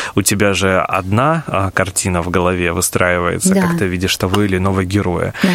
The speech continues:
Speaker 1: И как, в конце концов, ты потом увидишь на экране. У меня такое было, я читал Пола Хокинс, э, такая очень любопытная писательница,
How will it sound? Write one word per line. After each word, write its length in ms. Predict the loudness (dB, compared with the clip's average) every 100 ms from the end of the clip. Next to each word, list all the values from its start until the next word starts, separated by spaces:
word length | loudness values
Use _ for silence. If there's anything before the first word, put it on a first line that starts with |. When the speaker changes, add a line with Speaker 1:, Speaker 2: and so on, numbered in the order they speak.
| 0 0
Speaker 1:
И 80 | 0
как, 180 | 0 0
в 60 |
конце 320 | 0 0 0
концов, 380 | 0 0 2 0
ты 80 | 0
потом 320 | -2 0 0
увидишь 360 | 2 0 0 0
на 140 | 0
экране. 360 | 0 0 0 0
У 40 |
меня 140 | 0 0
такое 260 | 0 0 0
было, 260 | 0 2
я 140 | 2 0
читал 420 | -2 0 0 0 -4 -8 -8 0
Пола 180 | 2 2
Хокинс, 600 | 2 0 0 0 0 -2
э, 380 | 0 0 0 -2 -2
такая 340 | -2 2 2
очень 280 | 0 -2 -2
любопытная 560 | 0 0 0 0 0 0
писательница, 800 | 0 0 0 0 0 0 0